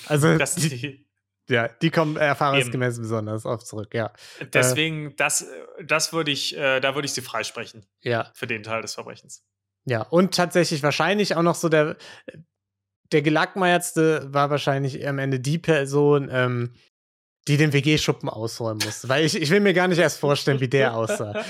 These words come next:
Speaker 1: Ich weiß,
Speaker 2: Ist
Speaker 1: wie mein
Speaker 2: wirklich so.
Speaker 1: Keller aussieht mit Thilo, äh, den wir seit einigen Jahren <clears throat> befüllen.
Speaker 2: Mhm.
Speaker 1: Sehr sortiert auch
Speaker 2: Be-, be-,
Speaker 1: befüllen.
Speaker 2: befü-, sortiert, befüllen, ja, einräumen, ja.
Speaker 1: Ja, einräumen, wenig ausräumen, viel einräumen.
Speaker 2: Mhm.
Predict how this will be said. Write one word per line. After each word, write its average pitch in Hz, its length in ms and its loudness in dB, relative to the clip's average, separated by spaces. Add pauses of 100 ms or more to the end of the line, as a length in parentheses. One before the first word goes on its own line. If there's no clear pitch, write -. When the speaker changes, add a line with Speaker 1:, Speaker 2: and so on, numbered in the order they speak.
(120)
Speaker 1:
Ich 139 140 -2
weiß, 185 240 4
Speaker 2:
Ist 170 60 4
Speaker 1:
wie 170 80 6
mein 147 140 4
Speaker 2:
wirklich 175 180 2
so. 185 80 4
Speaker 1:
Keller 165 200 2
aussieht 160 420 2
mit 135 160 0
Thilo, 165 460 4 (300)
äh, 135 180 4
den 143 200 2
wir 143 100 2
seit 139 220 2
einigen 151 420 2
Jahren 135 680 0 (200)
<clears throat> 131 440 -4 (380)
befüllen. 175 720 2 (300)
Speaker 2:
Mhm. 139 380 -10 (220)
Speaker 1:
Sehr 147 280 2
sortiert 160 460 2
auch 147 140 0
Speaker 2:
Be-, 156 80 2
be-, 147 180 -8
Speaker 1:
befüllen. 151 180 4 (240)
Speaker 2:
befü-, 165 60 0
sortiert, 160 420 2
befüllen, 151 300 -4
ja, 147 140 0
einräumen, 170 580 0
ja. 143 340 -2
Speaker 1:
Ja, 143 200 2
einräumen, 185 880 2
wenig 185 360 2
ausräumen, 175 540 0
viel 170 220 0
einräumen. 160 600 4
Speaker 2:
Mhm. 202 80 -12